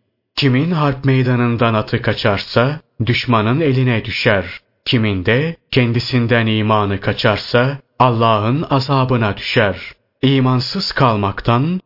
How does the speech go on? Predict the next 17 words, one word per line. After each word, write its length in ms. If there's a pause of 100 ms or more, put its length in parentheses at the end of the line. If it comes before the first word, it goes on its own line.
(180)
Allah 500
Celle 520
Celaluhu'ya 840
sığınırız. 920 (440)
Düşmana 500
esir 380
düşenin 480
eli 440 (160)
boynuna 600
bağlanmaz. 1000 (220)
Ayağına 520
pranga 540
vurulmaz. 840 (220)
Aç 280
ve 160
çıplak 580
kalmaz. 760